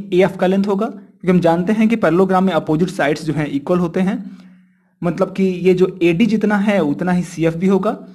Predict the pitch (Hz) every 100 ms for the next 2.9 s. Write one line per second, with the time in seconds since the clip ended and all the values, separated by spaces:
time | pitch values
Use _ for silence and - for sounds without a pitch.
0 | - _ 180 208 196 202 175 165 175 160
1 | 151 185 180 165 160 147 156 156 185 196
2 | 180 160 147 135 143 135 127 -